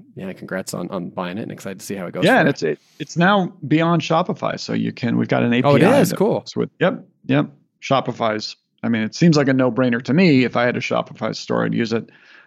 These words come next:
Speaker 2: Magento, BigCommerce, you know, I think we're, we're going in that direction where more and more of those will work with it.
Speaker 1: Well, uh,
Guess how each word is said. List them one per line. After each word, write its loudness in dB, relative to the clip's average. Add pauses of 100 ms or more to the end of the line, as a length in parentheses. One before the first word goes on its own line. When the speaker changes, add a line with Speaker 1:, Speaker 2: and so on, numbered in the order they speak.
Speaker 2:
Magento, 0
BigCommerce, -2
you 2
know, 0 (160)
I -2
think -2
we're, 0 (260)
we're 2
going 4
in 6
that 2
direction 0
where 0
more 0
and 0
more 0
of 0
those -2
will 0
work -4
with -2
it. -4 (380)
Speaker 1:
Well, 2
uh, -10